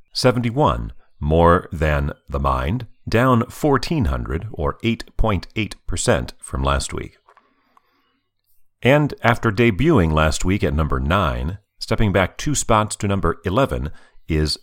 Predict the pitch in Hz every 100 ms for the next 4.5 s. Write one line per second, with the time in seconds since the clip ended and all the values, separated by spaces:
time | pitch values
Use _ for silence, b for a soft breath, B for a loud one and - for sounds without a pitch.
0 | _ - - 143 135 127 - - - 80
1 | 98 80 65 55 - b b b 65 62
2 | - 78 78 71 67 85 127 - - -
3 | 104 87 82 - 65 62 69 92 87 -
4 | 73 87 - 62 64